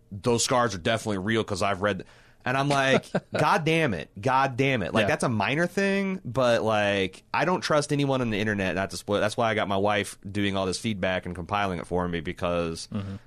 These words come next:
Speaker 1: I'm trying to preserve the surprise so I can play along and engage in all this stuff. But so, like, if there's an Adora High, you're gonna have a theory. You're gonna have to, gonna have to, to outline it. If it's just a joke, then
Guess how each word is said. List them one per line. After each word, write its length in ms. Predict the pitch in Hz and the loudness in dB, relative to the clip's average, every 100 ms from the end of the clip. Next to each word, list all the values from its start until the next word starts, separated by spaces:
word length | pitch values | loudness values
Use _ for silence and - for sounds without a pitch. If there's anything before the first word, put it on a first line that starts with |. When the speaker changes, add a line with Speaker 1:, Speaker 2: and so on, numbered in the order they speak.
| - | -8
Speaker 1:
I'm 80 | 92 | -4
trying 320 | - 113 110 | -2 0 -2
to 120 | - | -4
preserve 500 | - 92 101 98 92 | -6 -2 0 0 0
the 80 | 87 | -2
surprise 560 | 92 - 107 98 95 90 | -4 -2 0 0 0 0
so 100 | 78 | 0
I 120 | 92 | -2
can 140 | 90 | -4
play 200 | 85 104 | -2 2
along 360 | 92 90 90 90 | 2 2 0 0
and 80 | 82 | -4
engage 300 | 78 92 78 | -2 -2 -2
in 40 | |
all 60 | 76 | -6
this 120 | 69 | -6
stuff. 180 | - 76 | -4 -4
But 80 | 82 | -2
so, 120 | 113 | 0
like, 200 | 101 104 | 0 0
if 80 | 95 | 0
there's 180 | 139 139 | 0 0
an 80 | 120 | 0
Adora 340 | 95 117 101 | 2 2 2
High, 340 | 104 104 90 | 2 2 2
you're 100 | 92 | 0
gonna 160 | 95 104 | -2 -2
have 200 | 98 - - | -2 -4 -8
a 80 | 92 | -6
theory. 320 | - 92 92 92 | -4 -4 -2 -2
You're 120 | 92 | -2
gonna 140 | 107 | -2
have 180 | 101 98 | -2 -2
to, 300 | 95 87 80 - - - - | -2 -2 -2 -8 -20 -20 -6
gonna 160 | 117 113 | -2 0
have 120 | 107 | 0
to, 200 | 104 82 | 0 0
to 160 | 78 - | 0 0
outline 360 | 98 78 85 80 | 0 0 -2 -2
it. 120 | 65 | -2
If 120 | 92 | -4
it's 100 | 82 | -2
just 160 | 131 107 | -2 -2
a 40 | |
joke, 300 | 95 107 90 | 0 0 0
then 240 | 85 85 | -2 -8